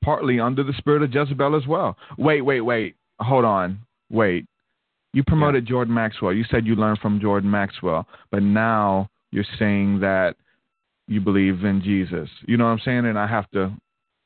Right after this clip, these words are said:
Speaker 1: you know what I'm saying, straighten it out or, or let her know why. I don't just follow
Speaker 2: Amazing.
Speaker 1: anybody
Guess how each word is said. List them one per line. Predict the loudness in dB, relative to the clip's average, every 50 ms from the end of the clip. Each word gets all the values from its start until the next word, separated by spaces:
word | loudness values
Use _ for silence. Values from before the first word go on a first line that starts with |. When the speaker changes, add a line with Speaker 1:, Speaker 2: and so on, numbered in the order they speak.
| _ _ _ _ -4
Speaker 1:
you | -2 0
know | 0
what | 0
I'm | -2 -2
saying, | -2 -2 -2 -2 -4
straighten | 0 0 0 2 2 0
it | 0 0
out | 0 0 0 0 -2
or, | -2
or | -2 -2 -2 -2
let | 0 0 2
her | 2
know | 2 2 2
why. | 0 0 0 0 0 0 0 0 -2 -2 -4 -6 _ _ _ _ _ _ -2
I | 0
don't | 0 0 0 -2 0
just | 0 0 0 -2 -4 0
follow | 0 2 2 2 0
Speaker 2:
Amazing. | -2 -4 -4
Speaker 1:
anybody | -2 0 0 2 2 2 0 0 -2 -4 -6 -8